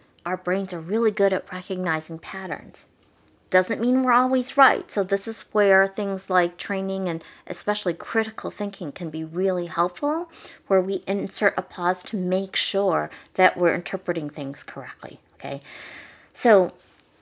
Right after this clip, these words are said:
facial expressions was a whole set of things. The body now, we're looking at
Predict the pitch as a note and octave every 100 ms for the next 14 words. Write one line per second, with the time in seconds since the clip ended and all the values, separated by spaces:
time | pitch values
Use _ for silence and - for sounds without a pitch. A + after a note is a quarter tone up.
0 | _ _ _ _ _ _ _ _ _ _
1 | - - B3 B3 C4+ C#4+ - - G#3+ -
2 | B3 B3+ G#3 G3 F#3 - E3+ - - F#3+
3 | F#3+ G3 G3+ G#3+ - _ - - - F#3+
4 | - - - - F3 A3+ - - - _
5 | - F#3+ - F#3 A#3 A#3+ A3+ E3+ D3 E3+
6 | F#3+ G3 G3 G#3 G#3+ G3 F#3